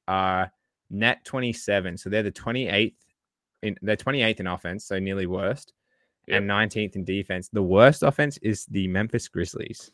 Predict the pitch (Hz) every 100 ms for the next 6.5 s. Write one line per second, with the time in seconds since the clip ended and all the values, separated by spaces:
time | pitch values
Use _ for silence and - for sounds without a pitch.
0 | _ _ _ _ - - - - - -
1 | - _ _ 98 98 95 87 98 80 71
2 | 67 64 64 64 - - _ _ _ -
3 | - 107 107 107 107 107 104 104 175 202
4 | 160 120 131 110 139 - 110 104 - 143
5 | 135 120 - 120 120 120 - 104 - 117
6 | 120 101 98 85